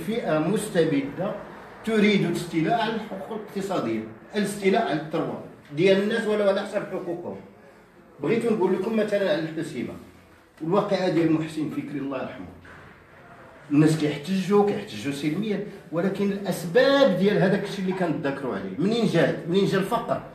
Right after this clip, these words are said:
الناس اللي ال-، ال-، التشغيل ما كاينش، ماشي غير التشغيل ما كاينش. الأرض ديالك إلا بغيتي تستغلها في الإقليم ديال الحسيمة،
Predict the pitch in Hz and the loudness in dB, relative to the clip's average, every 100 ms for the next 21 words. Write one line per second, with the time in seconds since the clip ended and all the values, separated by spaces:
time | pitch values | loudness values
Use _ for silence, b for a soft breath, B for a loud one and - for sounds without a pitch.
0 | B B - 156 190 196 165 170 170 175 | B B -4 0 4 4 4 2 2 2
1 | 165 156 151 147 - - 156 165 160 - | 2 2 2 -2 -4 -4 -2 2 2 0
2 | 123 107 - - - - - 247 254 269 | -2 -4 -8 -14 -18 -18 -2 -2 0 0
3 | 277 - 185 180 175 156 - 113 95 - | 0 -2 -2 0 2 2 0 -2 -4 -8
4 | - - - - B B B B - 214 | -14 -18 -20 -20 B B B B -6 4
5 | 226 180 160 208 254 254 226 190 190 196 | 6 6 6 8 6 6 4 4 2 0
6 | - - 170 190 165 175 175 185 185 170 | -4 -2 0 4 6 6 4 0 0 -2
7 | 180 - 208 254 254 170 190 185 - 180 | -2 0 2 4 4 4 4 4 -2 -4
8 | 208 226 262 | -2 -2 -2